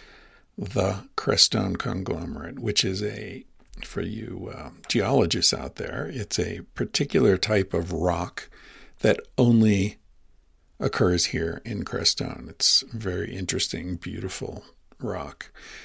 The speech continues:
So the Crestone Conglomerate on Instagram. And, uh, yeah, I always forget to mention that I still have this active Amazon affiliate link. So as we head into holiday season,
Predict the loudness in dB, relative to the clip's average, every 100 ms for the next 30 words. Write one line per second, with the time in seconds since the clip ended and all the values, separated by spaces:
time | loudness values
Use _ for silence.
0 | -6 2 4 4 2 4 6 6 4 2
1 | 2 2 4 4 4 2 0 -10 -20 -20
2 | -20 -12 -8 -6 -4 -4 -2 0 2 4
3 | 4 4 4 0 -6 -20 -20 -20 -20 _
4 | _ 2 4 6 6 8 10 10 10 10
5 | 10 10 10 10 10 10 10 10 8 10
6 | 12 12 10 8 12 12 10 8 10 8
7 | 8 8 8 6 6 6 8 8 8 8
8 | 8 6 6 6 6 6 4 6 6 8
9 | 4 4 6 8 8 6 6 10 12 10
10 | 6 2 -6 -2 4 10 12 12 10 8
11 | 4 0 -2 -2 0 4 4 4 4 4
12 | 4 4 4 4 4 2 2 6 6 6
13 | 6 6 6 6 0 2 2